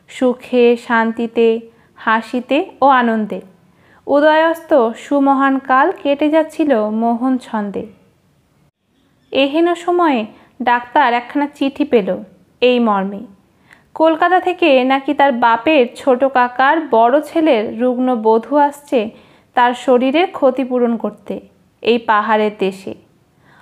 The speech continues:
অলকার স্বামী ডাক্তারের চেয়ে অনেক ছোট। প্রস্তাবনাটা পিসিমার কাছে উপস্থাপিত হলো, তো সে প্রতিবাদ করলে, "বেশ, আসুক ছোট বৌদি,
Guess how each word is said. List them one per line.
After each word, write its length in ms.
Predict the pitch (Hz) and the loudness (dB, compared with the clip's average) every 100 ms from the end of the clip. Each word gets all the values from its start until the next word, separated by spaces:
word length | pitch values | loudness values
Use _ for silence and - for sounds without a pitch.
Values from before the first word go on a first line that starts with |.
| - | -2
অলকার 440 | 269 294 320 339 | 2 2 2 0
স্বামী 540 | 330 311 294 320 302 247 | 2 2 4 4 2 2
ডাক্তারের 540 | 233 226 - 247 247 254 | 0 -2 0 0 0 -2
চেয়ে 240 | 269 320 330 | -2 -2 0
অনেক 320 | 240 240 233 233 | 0 2 -2 -6
ছোট। 280 | - 208 190 190 _ _ _ _ _ _ _ _ _ _ | -10 -6 -8 -10 _ _ _ _ _ _ _ _ _ _
প্রস্তাবনাটা 840 | 302 302 330 339 349 349 330 226 226 | 0 2 2 0 0 0 0 0 -2
পিসিমার 420 | 262 254 269 262 262 | -4 -6 -2 -2 0
কাছে 400 | 233 220 - 320 | 0 -2 -2 -4
উপস্থাপিত 720 | 233 262 277 - 294 269 254 | -2 -2 -2 0 -2 0 -2
হলো, 300 | 226 190 190 - _ _ _ _ _ | -2 -2 -4 -12 _ _ _ _ _
তো 260 | 349 349 294 | 2 4 4
সে 160 | 294 | 0
প্রতিবাদ 480 | 339 330 311 330 311 311 | -2 0 2 4 2 2
করলে, 420 | 269 214 196 - - _ _ _ _ _ _ 214 | -2 -2 -4 -10 -16 _ _ _ _ _ _ -2
"বেশ, 380 | 254 370 - - _ _ _ | 0 0 -4 -16 _ _ _
আসুক 360 | - 294 339 392 | -2 -2 -2 -4
ছোট 180 | - 320 | -2 0
বৌদি, 480 | 277 277 254 302 | 2 2 2 -4